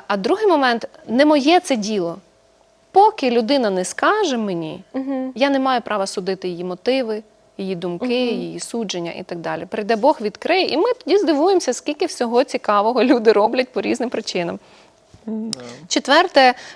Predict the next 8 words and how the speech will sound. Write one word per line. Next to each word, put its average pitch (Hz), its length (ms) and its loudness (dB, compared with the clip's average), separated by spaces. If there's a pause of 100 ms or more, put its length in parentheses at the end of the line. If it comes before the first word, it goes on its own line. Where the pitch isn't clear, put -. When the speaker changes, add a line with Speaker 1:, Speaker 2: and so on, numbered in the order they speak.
(120)
Speaker 1:
за-, 247 280 4
заучуйте 285 540 4
істинне 277 440 2
Слово 247 260 -2
Божого, 196 580 -4
бо 202 120 -4
це 320 260 4
є 277 340 6